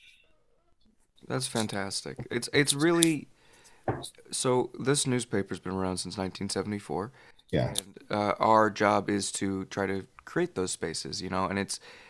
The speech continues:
Speaker 1: the guy before me who ran this, he did this for thirty years. This was, like, his life, right? His name was George.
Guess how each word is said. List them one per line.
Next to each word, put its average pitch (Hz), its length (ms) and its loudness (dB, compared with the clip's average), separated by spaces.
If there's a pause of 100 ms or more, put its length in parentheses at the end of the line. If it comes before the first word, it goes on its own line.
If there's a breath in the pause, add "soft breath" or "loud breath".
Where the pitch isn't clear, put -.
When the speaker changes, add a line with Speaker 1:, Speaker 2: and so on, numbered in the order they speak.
(1160 soft breath)
Speaker 1:
the 113 100 4
guy 135 260 8
before 104 480 -2
me 90 300 -2
who 101 100 -6
ran 90 220 -2
this, 87 280 -4
he 113 80 -10
did 113 140 -6
this 110 100 -2
for - 120 -8
thirty 90 280 -2
years. - 320 -10
This - 160 -6
was, - 100 -10
like, 92 160 -6
his - 180 -6
life, - 300 -14 (120)
right? 92 220 -8
His - 100 -14
name 104 100 -2
was 92 100 -6
George. - 360 -10